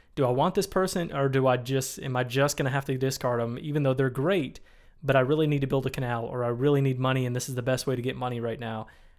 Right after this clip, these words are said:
I, I love that about this game. I love this game, and you're gonna find that out, but it's, it's, again,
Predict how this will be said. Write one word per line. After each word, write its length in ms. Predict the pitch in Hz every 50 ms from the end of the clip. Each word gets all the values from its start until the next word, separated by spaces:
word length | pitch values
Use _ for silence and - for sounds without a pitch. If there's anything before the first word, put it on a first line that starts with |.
| - - -
I, 180 | 143 170 185 - -
I 100 | 151 180
love 600 | 165 139 131 131 131 131 135 135 135 131 117 120
that 220 | 131 120 117 117 -
about 320 | 127 123 120 117 113 -
this 200 | - 127 - -
game. 380 | - - 123 131 - 131 131 - -
I 100 | - 208
love 200 | 240 202 175 165
this 140 | 151 139 -
game, 260 | - 147 135 123 117
and 100 | 123 123
you're 120 | 127 147 143
gonna 120 | 143 131
find 240 | - - 139 131 127
that 100 | 120 120
out, 240 | 123 127 120 127 -
but 180 | - 123 127 139
it's, 300 | 139 135 - - - -
it's, 480 | - 151 143 143 - - - - - - - - _ - - -
again, 580 | - 143 123 143 160 143 120 117 113 113 131